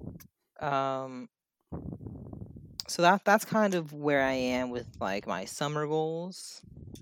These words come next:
Uh, I was planning on getting a job sometime during the summer, but everywhere I seemed to apply kind of wasn't really working out. I could have applied to more places.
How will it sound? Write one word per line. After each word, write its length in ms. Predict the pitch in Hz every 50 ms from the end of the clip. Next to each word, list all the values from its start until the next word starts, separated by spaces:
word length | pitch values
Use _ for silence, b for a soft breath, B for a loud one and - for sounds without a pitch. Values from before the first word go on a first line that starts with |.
| - - - - _ - - - - -
Uh, 360 | 147 135 135 131 127 120 - -
I 120 | - 143 147
was 340 | 151 180 208 247 285 254 -
planning 240 | - 226 214 208 196
on 80 | 185
getting 160 | 185 190 185
a 140 | 180 165 143
job 460 | 139 135 135 139 147 160 156 - - -
sometime 360 | - - 143 147 151 151 139
during 240 | 131 131 135 143 143
the 60 | 131
summer, 420 | - - 147 147 151 147 151 147
but 380 | 147 147 131 123 117 95 - - _ _ _ _ _ _ _ _ _ _ _ _ -
everywhere 360 | 165 175 185 175 165 160 156
I 60 | 151
seemed 260 | 147 - 160 151 143
to 140 | - 131 120
apply 720 | 117 123 - - 160 147 147 147 147 147 147 151 151 151 147 _ _ _ _ _ _ _ _ _ _ -
kind 380 | - - 131 131 127 123 123 127
of 580 | 117 113 113 113 113 110 - - - - - - 160 151 151 147 -
wasn't 340 | 151 147 143 135 135 135 131
really 320 | 131 131 127 127 123 120 120
working 380 | 123 123 131 - - 135 127
out. 320 | 123 127 127 127 123 123 - b b b b b b b b _ _ _ -
I 60 | -
could 160 | - 170 160
have 80 | 151 147
applied 320 | 143 147 - 143 139 147
to 40 | 147
more 160 | 147 147 143
places. 800 | 147 - 175 175 175 170 - 175 165 165 165 160 - - - -